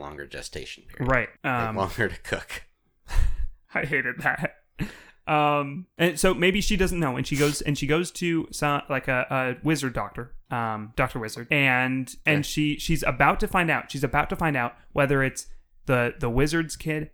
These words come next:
Speaker 2: or it's the centaur's kid, and she can't go through with it, and she leaves. She leaves, like, the, the wizard doctor's place, and she goes home. And, uh, the time comes, and she gives birth privately in her home while her husband is away,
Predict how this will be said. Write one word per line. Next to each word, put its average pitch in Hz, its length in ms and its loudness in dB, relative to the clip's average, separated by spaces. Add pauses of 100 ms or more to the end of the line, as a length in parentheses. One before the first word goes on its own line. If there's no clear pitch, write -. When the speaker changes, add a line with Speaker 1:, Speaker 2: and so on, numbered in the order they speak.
Speaker 2:
or 131 260 2
it's 123 140 -10
the 127 40 -10
centaur's 117 360 -10
kid, - 200 -16 (280)
and 123 160 -2
she - 100 -6
can't 135 160 2
go 120 100 -4
through - 180 -6
with - 120 -10
it, - 180 -12
and 127 140 -4
she 135 100 -2
leaves. 120 360 -6
She - 160 -2
leaves, 131 320 2
like, 123 160 -4
the, 123 140 -2
the 107 120 -4
wizard 131 220 0
doctor's 113 500 -8 (260)
place, - 360 -12 (160)
and 127 160 -4
she - 100 -8
goes 127 160 -2
home. 107 160 -12 (220)
And, 117 500 -2 (100)
uh, 117 180 -2
the 127 100 -4
time 165 180 2
comes, 165 360 -2 (200)
and 120 420 -2
she - 140 -6
gives 160 140 0
birth 151 260 2
privately 135 540 -2 (100)
in 120 140 -10
her 156 140 -4
home 143 360 -2 (160)
while 127 140 -2
her 127 180 0
husband 135 340 0
is 147 120 -2
away, 143 300 -2